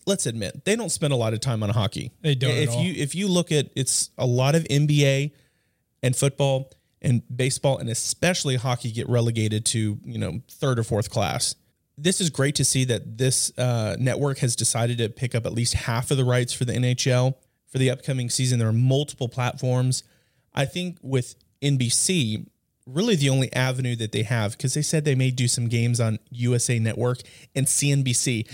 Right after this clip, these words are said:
Speaker 2: Boring.
Speaker 1: C N B C is a money network. Why,
Speaker 2: Yeah.
Speaker 1: why on earth would you put N H L on there? I know they sometimes do it for the Stanley Cup Finals, but no. Peacock, their streaming service,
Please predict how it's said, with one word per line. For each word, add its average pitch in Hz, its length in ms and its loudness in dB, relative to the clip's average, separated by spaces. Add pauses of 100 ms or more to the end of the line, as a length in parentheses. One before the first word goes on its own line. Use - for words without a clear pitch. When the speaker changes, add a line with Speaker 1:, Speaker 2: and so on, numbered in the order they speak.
Speaker 2:
Boring. 147 280 2
Speaker 1:
C 147 220 0
N 381 80 0
B 277 120 2
C 214 280 -2
is 147 260 0
a 143 60 2
money 143 320 2
network. 110 420 -4
Why, 156 220 2
Speaker 2:
Yeah. 120 80 2
Speaker 1:
why 269 220 -2
on 214 140 -4
earth 180 200 -4
would 143 140 -2
you 143 80 -2
put 143 220 0
N 135 120 2
H 123 200 0
L 117 180 0
on 107 140 -10
there? 98 240 -6 (420)
I 151 140 0
know 190 140 0
they 175 120 0
sometimes 147 460 -2
do 127 100 0
it 127 120 -4
for 113 400 -2
the 123 100 0
Stanley 123 320 0
Cup - 180 -2
Finals, 113 420 -2
but - 300 -6 (140)
no. 113 380 -2 (240)
Peacock, - 760 -2 (140)
their 139 240 2
streaming 139 440 2
service, 92 600 -4